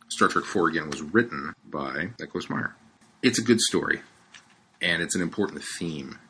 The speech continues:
and it kinda gets back to what Star Trek had lost with these big budget space battles and, and giant clouds,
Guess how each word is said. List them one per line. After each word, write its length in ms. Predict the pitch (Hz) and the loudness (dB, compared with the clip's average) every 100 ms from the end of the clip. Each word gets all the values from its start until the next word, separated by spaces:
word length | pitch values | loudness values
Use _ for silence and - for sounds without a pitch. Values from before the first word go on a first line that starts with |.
| - | -6
and 120 | 87 | -2
it 80 | 80 | -2
kinda 200 | - 127 | 2 4
gets 200 | 101 90 | 4 2
back 340 | 87 87 85 - | 0 0 0 0
to 100 | 85 | -2
what 160 | 73 | -2
Star 240 | - 87 80 | 0 2 0
Trek 360 | - 82 73 - - - | 0 -2 -2 -8 -16 -10
had 120 | 82 | -8
lost 720 | 82 101 123 71 - - - - - | -4 -2 -2 -2 -2 -2 -2 -10 -6
with 380 | 87 82 73 - | -2 -2 -2 -6
these 240 | 90 76 71 | -4 -4 -4
big 280 | - 73 | -4 -4
budget 380 | 76 71 78 73 | -4 -6 -4 -4
space 300 | - 82 71 | -2 -2 -2
battles 500 | - 76 71 69 69 | -4 -4 -4 -4 -4
and, 240 | 78 71 67 - | -6 -10 -16 -12
and 140 | 73 | -10
giant 280 | - 71 71 | -6 -6 -8
clouds, 680 | - 78 76 71 67 - | -6 -4 -2 -4 -6 -6